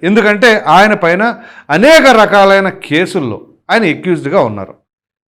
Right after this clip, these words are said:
So, ఈ కేసులు ఉన్న క్రమంలో విదేశాలు వెళ్ళాలి అంటే కోర్టు అనుమతి తప్పనిసరి. So, ఆ తర్వాత ఈ పాస్‌పోర్ట్ ఇవన్నీ ఉంటే కండిషనల్, ఆ, కొన్ని పెడతారు. ఆ కండిషన్స్ ప్రకారంగా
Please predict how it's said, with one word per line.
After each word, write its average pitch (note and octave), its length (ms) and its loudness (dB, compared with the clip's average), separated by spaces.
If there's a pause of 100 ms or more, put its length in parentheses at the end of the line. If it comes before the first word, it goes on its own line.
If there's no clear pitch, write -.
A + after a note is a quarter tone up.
(120)
So, C4 100 4
ఈ A#3 140 4
కేసులు C4+ 360 2
ఉన్న B3+ 180 2
క్రమంలో G#3 500 0
విదేశాలు A3 500 0
వెళ్ళాలి G3 440 0
అంటే F#3+ 200 -6
కోర్టు G#3 320 -4
అనుమతి F3 280 -4
తప్పనిసరి. F3+ 480 -4
So, - 1120 -16
ఆ G3 100 4
తర్వాత F#3+ 380 0
ఈ F3+ 80 -4
పాస్‌పోర్ట్ F3 580 -4
ఇవన్నీ D#3+ 260 -4
ఉంటే E3 180 -8
కండిషనల్, D#3 580 -6
ఆ, C3 1000 -6
కొన్ని D3 180 -2
పెడతారు. C3+ 320 -2
ఆ E3+ 60 0
కండిషన్స్ C#3+ 500 -8
ప్రకారంగా C#3+ 640 -4